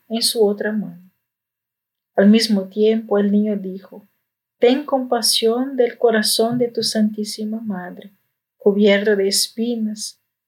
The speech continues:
con el que los hombres ingratos lo atraviesan en todo momento, y no hay nadie que haga un acto de reparación para eliminarlos".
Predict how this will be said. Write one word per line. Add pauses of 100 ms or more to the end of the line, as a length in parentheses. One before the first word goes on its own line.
(240)
con
el
que
los
hombres
ingratos
lo
atraviesan
en
todo
momento, (500)
y
no
hay
nadie
que
haga
un
acto
de
reparación
para
eliminarlos".